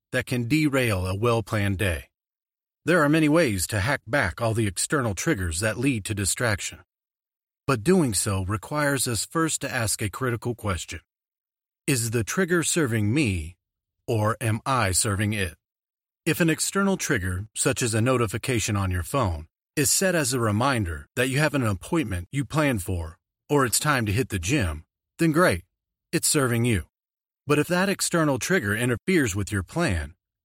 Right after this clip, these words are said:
such as a notification from your phone while you're trying to concentrate,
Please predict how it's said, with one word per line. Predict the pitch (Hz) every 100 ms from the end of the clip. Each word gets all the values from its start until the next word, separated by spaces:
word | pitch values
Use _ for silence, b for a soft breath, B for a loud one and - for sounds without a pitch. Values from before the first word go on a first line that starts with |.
| _
such | - 175
as | 131 117
a | 110
notification | 139 127 110 113 - 139 - 98
from | 113 104
your | 104
phone | - 143 101
while | 92 101
you're | 98
trying | 104 127 104 87
to |
concentrate, | - 156 147 104 87 92 73